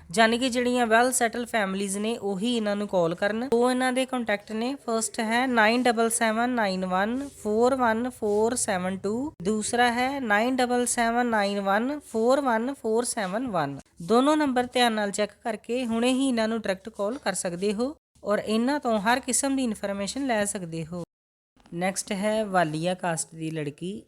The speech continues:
ਇਹਨਾਂ ਦੀ date of birth ਹੈ ਇੱਕ ਜੁਲਾਈ ਉੱਨੀ ਸੌ ਛਿਆਨਵੇਂ, ਹਾਈਟ ਹੈ ਪੰਜ ਫੁੱਟ ਚਾਰ ਇੰਚ, ਕੁਆਲੀਫਿਕੇਸ਼ਨ ਹੈ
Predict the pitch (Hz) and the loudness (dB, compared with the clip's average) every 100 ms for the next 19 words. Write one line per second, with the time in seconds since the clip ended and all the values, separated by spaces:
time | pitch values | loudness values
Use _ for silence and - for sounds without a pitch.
0 | _ _ - 156 160 165 170 156 151 165 | _ _ -12 -8 -4 -4 -4 -4 -2 -4
1 | 170 165 151 - 160 185 - - 175 - | -4 -6 -6 -8 -8 -8 -8 -8 -10 -10
2 | - 185 190 - - 147 165 160 147 147 | -8 -6 -6 -8 -14 -8 -4 0 0 0
3 | 165 196 156 151 156 - 151 - 156 127 | -2 -6 -6 -4 -4 -6 -6 -4 -4 -4
4 | 135 185 262 _ _ _ _ 160 156 170 | -4 -6 -10 _ _ _ _ -2 0 -2
5 | 165 170 180 180 156 151 151 151 165 151 | -4 -4 -4 -4 -2 -2 -2 -6 -8 -8
6 | 156 - 139 131 151 175 - 226 _ _ | -10 -6 -4 -2 -4 -6 -10 -16 _ _
7 | - 165 165 180 - 180 185 180 170 175 | -4 -2 -2 -6 -6 -6 -4 -4 -2 -2